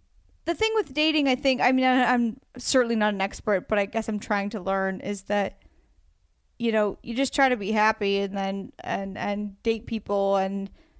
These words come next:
when someone rises to the surface or when you guys click more than other people, then that's when it works. But you can't just, like, you know, fantasize about the one person you went on a date with. Like, you have to kinda ke-, I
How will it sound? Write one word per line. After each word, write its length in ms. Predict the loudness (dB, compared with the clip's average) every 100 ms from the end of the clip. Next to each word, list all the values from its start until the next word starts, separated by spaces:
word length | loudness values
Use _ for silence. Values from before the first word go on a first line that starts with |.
| _
when 180 | -4 -2
someone 260 | 0 2 4
rises 440 | 4 4 2 -4
to 80 | -4
the 60 | -6
surface 600 | -2 -4 -2 -2 -2 -2
or 180 | -4 -4
when 200 | -4 -4
you 120 | -2
guys 220 | -2 -2
click 340 | -8 -6 -4
more 240 | -2 0 -2
than 100 | -2
other 200 | -6 -6
people, 340 | -8 -4 -2
then 140 | -2 -4
that's 220 | -6 -6
when 100 | -8
it 100 | -2
works. 380 | 0 0 -2 -6
But 240 | -2 -4 -6 -20 -18
you 100 | -8
can't 320 | -2 0 0 0
just, 280 | -2 -2
like, 260 | 0 0 -2 _ _ _ _ _ _ _
you 120 | -2 0
know, 120 | 0
fantasize 680 | 0 0 2 2 2 2 2
about 200 | -2 0
the 80 |
one 300 | -2 -2 -4 -2
person 260 | -4 -4
you 60 | -6
went 180 | -6 -6
on 60 |
a 40 | -6
date 240 | -4 -4
with. 220 | -2 -6
Like, 180 | -6 -2
you 60 | -2
have 100 | -2
to 80 | -2
kinda 220 | -4 -4
ke-, 240 | -10 -8
I 180 | -6 -6